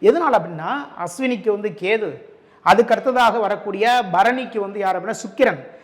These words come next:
அடுத்ததாக வரக்கூடிய கார்த்திகைக்கு வந்து சூரியன் அதிபதி, அடுத்ததாக வரக்கூடிய ரோகிணிக்கு சந்திரன் அதிபதி, அடுத்ததாக வரக்கூடிய மிருகசீரிஷத்துக்கு வந்து செவ்வாய் அதிபதி, அதற்கு அடுத்ததாக வரக்கூடிய திருவாதிரைக்கு வந்து ராகு அதிபதி,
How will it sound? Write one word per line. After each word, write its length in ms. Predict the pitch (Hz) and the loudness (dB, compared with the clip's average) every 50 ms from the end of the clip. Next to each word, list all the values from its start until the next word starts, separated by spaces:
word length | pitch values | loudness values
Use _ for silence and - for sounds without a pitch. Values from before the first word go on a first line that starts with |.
| - - | -14 -4
அடுத்ததாக 640 | - 156 160 196 220 - - 285 262 262 240 220 233 | 0 2 2 4 2 2 2 2 2 2 2 0 0
வரக்கூடிய 600 | 214 208 208 208 208 - 202 190 196 220 240 247 - | -2 -4 -4 -4 -6 -8 -8 -6 -2 -2 -2 -2 0
கார்த்திகைக்கு 540 | - 196 220 240 233 - 262 240 220 185 214 | 2 2 2 2 0 -2 -6 -8 -6 -6 -6
வந்து 220 | 196 196 214 214 208 | -6 -6 -6 -8 -8
சூரியன் 480 | - - 247 262 247 240 208 156 131 123 - - - _ _ _ _ - | -6 -4 -4 -2 0 0 -2 -2 -4 -10 -18 -20 -20 _ _ _ _ -2
அதிபதி, 440 | 185 190 262 247 220 190 156 - - - - - - - - | -2 2 2 2 2 2 -2 -10 -12 -16 -20 -20 -20 -10 -2
அடுத்ததாக 760 | - 160 175 208 220 226 277 - - 294 262 262 247 226 233 | 2 4 6 8 8 6 4 2 0 0 0 2 2 2 2
வரக்கூடிய 460 | 226 208 208 - 226 214 226 240 226 | 0 0 0 -2 -4 -4 -2 -2 0
ரோகிணிக்கு 640 | 185 190 233 262 254 269 247 226 - - - 214 - | 4 4 4 4 4 2 -4 -8 -8 -10 -12 -8 -4
சந்திரன் 500 | - 202 214 226 247 233 180 151 123 - - - - - | -4 -2 0 2 2 2 2 -2 -6 -12 -18 -20 -10 -6
அதிபதி, 480 | - 196 220 254 247 226 208 156 127 - - - - _ _ _ | -4 -2 0 2 0 0 0 -2 -10 -12 -16 -20 -20 _ _ _
அடுத்ததாக 560 | - 180 208 240 - 294 277 269 262 233 233 | 4 4 4 4 2 0 2 2 2 2 2
வரக்கூடிய 440 | 233 220 220 220 220 220 220 233 226 | 0 -2 -2 -4 -4 -4 -4 -4 -4
மிருகசீரிஷத்துக்கு 920 | 208 196 214 254 269 285 254 - 240 220 160 165 - 196 - - - 214 208 | -2 -4 -4 -2 -2 -4 -4 -4 -6 -12 -8 -8 -8 -8 -8 -8 -8 -8 -6
வந்து 120 | 233 247 | -6 -6
செவ்வாய் 480 | - - 220 220 226 262 262 247 226 202 | -6 -4 -4 -2 2 2 2 2 2 0
அதிபதி, 380 | 202 240 220 226 190 156 123 - - - - - - - | -4 -6 -6 -6 -6 -6 -8 -12 -18 -20 -20 -20 -6 -2
அதற்கு 380 | 151 175 190 254 254 - - | 4 6 8 8 8 6 4
அடுத்ததாக 420 | 262 254 262 294 254 262 262 226 240 | 0 0 2 0 2 2 2 2 2
வரக்கூடிய 500 | 226 214 220 220 220 226 214 226 220 226 | 2 2 0 0 -2 -2 -2 -2 0 0
திருவாதிரைக்கு 640 | - 220 254 285 277 277 262 247 233 226 226 - 220 | 0 2 4 6 6 6 6 4 2 2 0 -2 -4
வந்து 220 | 214 220 247 330 359 - - - - - _ _ _ _ _ _ _ _ _ | -4 -2 -2 -4 -4 -4 -8 -18 -20 -20 _ _ _ _ _ _ _ _ _
ராகு 440 | - 185 196 202 247 302 285 233 294 - - 202 | 2 4 8 10 10 10 8 6 2 -2 -4 -4
அதிபதி, 320 | 196 240 220 233 214 190 | -4 0 0 0 0 0